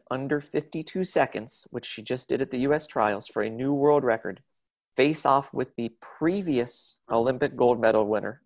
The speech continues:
twenty sixteen in Rio, Muhammad, who is the former world record holder and the world champion.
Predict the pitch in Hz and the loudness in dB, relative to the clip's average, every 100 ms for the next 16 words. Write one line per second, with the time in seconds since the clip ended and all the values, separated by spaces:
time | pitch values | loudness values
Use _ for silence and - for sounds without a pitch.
0 | - 110 113 127 131 - - 123 120 113 | -10 -6 -6 -6 -8 -10 -10 -10 -8 -4
1 | 117 107 101 104 - 110 113 113 101 101 | -4 -2 -4 -6 -10 -10 -6 -4 -4 -8
2 | _ _ - 135 131 104 113 - - 156 | _ _ -2 2 2 0 -8 -10 0 4
3 | 233 220 151 117 110 110 107 104 - 101 | 6 4 2 2 2 0 2 0 0 -6
4 | - 98 101 98 - _ _ _ _ - | -4 -6 -6 -10 -14 _ _ _ _ -8
5 | 160 175 175 160 139 143 117 - 117 104 | -2 0 2 4 6 4 2 -4 -8 -10
6 | 101 | -14